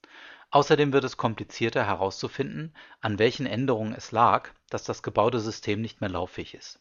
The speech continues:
Wir machen uns die Suche nach der Ursache also schwieriger als nötig. Der erste Teil der Lösung gegen dieses Auseinanderlaufen ist ein Integrationsserver. In der einfachsten Variante ist ein Integrationsserver eine Maschine,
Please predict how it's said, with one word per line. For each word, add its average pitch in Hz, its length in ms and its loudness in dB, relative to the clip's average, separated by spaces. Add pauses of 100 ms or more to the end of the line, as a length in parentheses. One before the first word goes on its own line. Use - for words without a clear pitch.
(120)
Wir 117 120 -2
machen 147 280 4
uns 131 180 -6
die 110 140 -8
Suche 117 360 -2
nach 110 160 -2
der - 140 -4
Ursache 123 520 2
also 101 200 -4
schwieriger 104 480 0
als - 220 -6
nötig. - 400 -8 (1080)
Der 131 120 2
erste 185 280 6
Teil 131 220 4
der 107 100 2
Lösung 101 400 -2
gegen 117 240 -4
dieses 117 320 -8
Auseinanderlaufen 110 1040 0 (320)
ist - 180 -6
ein 117 140 2
Integrationsserver. 107 1000 -4 (760)
In 123 80 -2
der 120 100 6
einfachsten 143 480 2
Variante 113 640 0 (220)
ist - 160 -6
ein 113 120 -2
Integrationsserver 113 960 0
eine 104 200 0
Maschine, 147 540 -4